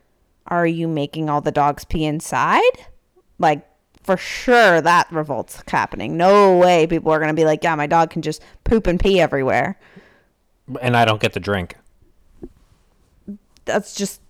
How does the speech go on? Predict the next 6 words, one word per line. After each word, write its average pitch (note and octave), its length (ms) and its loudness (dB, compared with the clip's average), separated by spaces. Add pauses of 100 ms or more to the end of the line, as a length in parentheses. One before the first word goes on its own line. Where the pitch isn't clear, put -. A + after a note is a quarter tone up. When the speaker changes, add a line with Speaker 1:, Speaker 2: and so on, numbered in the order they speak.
(140)
Speaker 1:
further A3 600 2
stores G3+ 640 2
to - 100 -12
shut F#3 300 0
off. - 420 -4 (1600)
Prohibition C#4+ 680 2